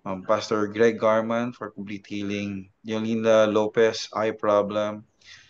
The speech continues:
And, uh, Patrick Noel, able to walk, Lord.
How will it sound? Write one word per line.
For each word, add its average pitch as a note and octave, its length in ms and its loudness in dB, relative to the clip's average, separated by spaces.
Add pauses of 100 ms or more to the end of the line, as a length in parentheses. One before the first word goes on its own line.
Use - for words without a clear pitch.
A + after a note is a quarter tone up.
(280)
And, G2+ 500 -2
uh, F#2+ 160 0
Patrick A2+ 320 0
Noel, A2+ 480 -2
able G#2 400 -10
to G2+ 80 -12
walk, F#2+ 300 0
Lord. F#2 340 -6